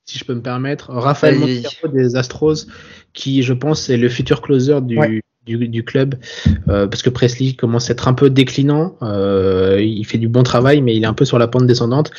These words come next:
Speaker 1: alors que Montero, lui, est sur la pente ascendante, donc, euh, je pense que c'est un, aussi un des joueurs à suivre, euh, cette, la saison prochaine.
Speaker 2: Je précise
Speaker 3: Moi, j'allais
Speaker 2: quand même
Speaker 3: dire,
Speaker 2: que,
Speaker 3: si tu me,
Speaker 2: que
Speaker 3: si tu
Speaker 2: Guillaume,
Speaker 3: me
Speaker 2: euh,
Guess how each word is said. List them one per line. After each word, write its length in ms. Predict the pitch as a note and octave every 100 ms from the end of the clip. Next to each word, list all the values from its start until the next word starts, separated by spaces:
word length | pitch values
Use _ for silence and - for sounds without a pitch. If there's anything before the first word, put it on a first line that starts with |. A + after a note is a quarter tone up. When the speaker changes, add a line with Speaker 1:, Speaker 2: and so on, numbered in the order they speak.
| - - -
Speaker 1:
alors 120 | A#2+
que 80 | B2
Montero, 380 | C3+ C3 C#3+ D3
lui, 120 | D3
est 40 | C#3+
sur 140 | C#3
la 100 | C3
pente 240 | B2+ D#3 D3+
ascendante, 440 | - C#3+ C#3+ E3+
donc, 260 | C#3 B2 B2
euh, 400 | A#2+ A2+ A#2 A2+
je 140 | -
pense 240 | - D3+
que 100 | -
c'est 140 | B2+ C3+
un, 180 | C3+ C#3+
aussi 300 | F3 - F3
un 80 |
des 100 | D3+
joueurs 200 | C3+ D3+
à 60 | C3+
suivre, 320 | - E3 D#3
euh, 120 | B2+
cette, 160 | A#2+ C#3+
la 100 | C3
saison 220 | B2+ -
prochaine. 420 | D3 B2+ A#2+ G#2+ - _ - - - - - _ _ _ _ _ _ _ _ _ -
Speaker 2:
Je 80 | -
précise 240 | - E3
Speaker 3:
Moi, 80 | E3
j'allais 80 | F3+
Speaker 2:
quand 100 | F3+
même 80 | G3
Speaker 3:
dire, 60 |
Speaker 2:
que, 60 | E3
Speaker 3:
si 60 | C#3+
tu 160 | F3+
me, 120 | F#3
Speaker 2:
que 140 | F3+ D#3
Speaker 3:
si 60 |
tu 60 | D3+
Speaker 2:
Guillaume, 220 | F3 F#3
Speaker 3:
me 60 | F3
Speaker 2:
euh, 340 | D3 C#3 C#3